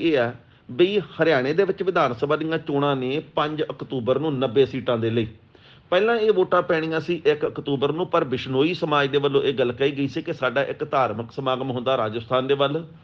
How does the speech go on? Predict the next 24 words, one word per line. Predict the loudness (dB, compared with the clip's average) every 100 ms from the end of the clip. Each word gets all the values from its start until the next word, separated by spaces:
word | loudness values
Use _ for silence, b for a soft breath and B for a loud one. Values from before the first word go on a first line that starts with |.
| b b b 4
ਉੱਥੇ | 4 6 2
ਵੱਡੀ | 4 0 -2
ਗਿਣਤੀ | -4 -4 -4
ਦੇ | -2
ਵਿੱਚ | -2 0
ਹਰਿਆਣਾ, | 0 0 0 2 0 -2 -6 b b -4
ਹਿਮਾਚਲ, | 2 2 2 2 4 2 0 -8 -6 -2
ਪੰਜਾਬ | 4 6 6 4
ਦੇ |
ਵਿੱਚੋਂ | 2 4 4
ਲੋਕ | 4 4
ਜਾਂਦੇ | 0 2 4 2
ਆ, | 0 -4 b b -2
ਇਸ | -2 0
ਕਰਕੇ | -2 0 0
ਵੋਟਾਂ | 0 2 0
ਦੀ | 0
ਤਰੀਕ | -4 -8 -4
ਬਦਲੀ | -2 -2 0
ਜਾਵੇ। | 0 -2
ਤੇ | -6
ਚੋਣ | -4 -2 -2
ਕਮਿਸ਼ਨ | -4 -6 -4 -4
ਨੇ | -4